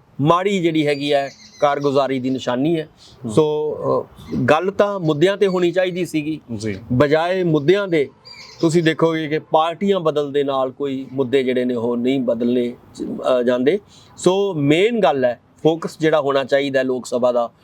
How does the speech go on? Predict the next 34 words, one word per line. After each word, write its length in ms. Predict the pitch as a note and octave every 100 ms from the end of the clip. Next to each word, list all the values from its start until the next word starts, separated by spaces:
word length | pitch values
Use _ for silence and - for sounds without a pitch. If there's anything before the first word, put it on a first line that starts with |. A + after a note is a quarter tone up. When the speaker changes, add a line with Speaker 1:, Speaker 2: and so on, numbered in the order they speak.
| _ -
Speaker 1:
ਉਹ 200 | C#3 C#3
ਐਜੂਕੇਸ਼ਨ 540 | C3+ C3 B2+ C#3+ D#3+ D#3
'ਤੇ 100 | D#3
ਹੋਣਾ 240 | C#3 D3
ਚਾਹੀਦਾ 360 | C3+ D3+ D3 C#3+
ਹੈ, 120 | B2+ _ _ _ -
ਹੈਲਥ 240 | D3+ D3+
ਦੇ 100 | D#3+
ਉੱਤੇ 240 | E3 D#3 D3+
ਹੋਣਾ 260 | D3 D3
ਚਾਹੀਦਾ 380 | C#3+ D3+ D3 C#3
ਹੈ। 140 | C3+ - _ _ -
ਜੋ 560 | A#2 F#3 G3 G3+ F#3+ G3+ _
ਪੰਜਾਬ 600 | E3+ D3+ D#3 D#3 E3 C#3+
ਦੇ 200 | C3+ E3
ਲੋਕਾਂ 440 | D#3 D3 C#3 D#3+ D#3
ਦੀਆਂ 240 | D3 D3+
ਬੁਨਿਆਦੀ 500 | C3+ C#3+ C#3+ C3 C#3+
ਸਹੂਲਤਾਂ 580 | B2 D3 C3 B2 C#3+ C#3
ਨੇ, 160 | C3+ B2 _ _ _
ਚਾਹੇ 320 | - E3+ E3+ E3+
ਉਹ 420 | D#3 D#3+ D#3 D3+ _ _ _
ਸਟੇਟ 520 | - - E3+ F3 E3+
ਔਰ 340 | D#3+ D#3 D3+ D3+
ਸੈਂਟਰ 460 | - D3 D3 D3+
ਦੇ 140 | D3+ D#3+
ਸੰਬੰਧ 380 | D3+ D3+ F3 E3+
ਨੇ, 180 | D#3 D3 _ _ _ _ -
ਉਹਦੇ 220 | D#3+ F#3+
ਉੱਤੇ 280 | F3+ - D#3+
ਗੱਲ 200 | D3+ D3+
ਹੋਣੀ 260 | D3 D3
ਚਾਹੀਦੀ 420 | C#3 D3 D3+ D3 C#3+
ਹੈ, 160 | C#3